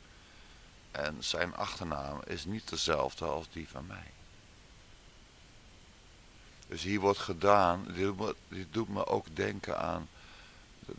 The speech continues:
dat gedoe met Marianne Vaastra, hoe die Henk J. Maus daarmee tekeer ging. En, eh, die hele familie zat af te zeiken.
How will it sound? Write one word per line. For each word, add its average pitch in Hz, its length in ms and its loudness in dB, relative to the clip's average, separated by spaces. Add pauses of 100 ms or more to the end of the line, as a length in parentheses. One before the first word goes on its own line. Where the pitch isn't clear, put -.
(120)
dat - 180 -6
gedoe 92 380 -2
met 90 200 -2
Marianne 82 500 0
Vaastra, 80 760 2
hoe 85 220 -2
die 80 180 -6
Henk 87 280 -6
J. 80 300 -2
Maus 82 420 -2
daarmee 78 380 -4
tekeer 78 500 -2
ging. - 280 -10 (840)
En, 55 260 -10
eh, 55 80 -10
die - 100 -8
hele - 200 -4
familie 92 420 -6
zat - 240 -8
af - 140 -6
te - 120 -10
zeiken. - 640 -2